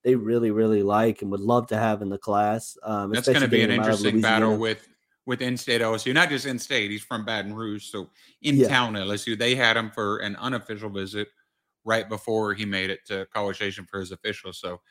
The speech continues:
Speaker 2: uh, that's gonna be a really interesting one to watch 'cause he is a guy that A and M really likes.
Speaker 1: Yeah, they do. And they, obviously, Cedric Baxter is scheduled to come in,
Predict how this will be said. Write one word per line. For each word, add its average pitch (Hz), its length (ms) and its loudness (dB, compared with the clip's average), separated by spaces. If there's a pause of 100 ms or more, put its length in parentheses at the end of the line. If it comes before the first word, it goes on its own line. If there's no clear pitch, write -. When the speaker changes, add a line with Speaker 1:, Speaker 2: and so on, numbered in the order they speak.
(360)
Speaker 2:
uh, 90 180 0
that's 110 240 0
gonna 104 180 -2
be 98 440 -4 (100)
a 110 80 -2
really 110 260 2
interesting 101 380 -6
one 98 120 -4
to 95 40 -6
watch 98 320 -2
'cause 104 160 -4
he 123 140 2
is 107 100 0
a 107 60 -4
guy 95 220 -2
that 95 140 -6
A 98 140 -4
and 95 80 -8
M 90 180 -8
really 90 320 -8
likes. 87 520 -10 (540)
Speaker 1:
Yeah, 135 200 4
they 127 160 6
do. 110 280 4
And 117 120 4
they, 123 140 4
obviously, 143 440 2
Cedric 123 380 2
Baxter 113 480 2
is 113 300 2
scheduled 110 320 0
to 117 60 -12
come 113 260 0
in, 110 400 0